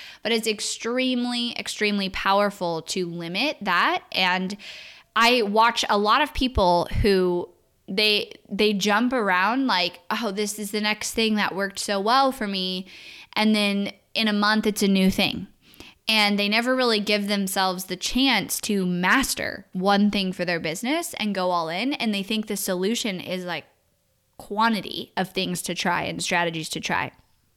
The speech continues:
And as you go into this year, there will not be a shortage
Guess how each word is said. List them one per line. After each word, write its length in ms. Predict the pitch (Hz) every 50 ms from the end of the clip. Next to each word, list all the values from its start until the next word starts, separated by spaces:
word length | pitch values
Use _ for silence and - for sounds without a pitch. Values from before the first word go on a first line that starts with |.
| _ _ _ _ _ - -
And 120 | 214 202
as 180 | 214 220 220 247
you 80 | 254
go 100 | 247 262
into 160 | 254 247 226
this 240 | 220 208 - - -
year, 280 | 269 269 233 180 165 - - - - - - - - - - - - - - -
there 140 | 240 254 262
will 240 | 214 226 254 269
not 220 | 269 285 285 - 208
be 160 | 226 226 226
a 40 | 202
shortage 560 | - - - 190 180 196 233 277 302 370 381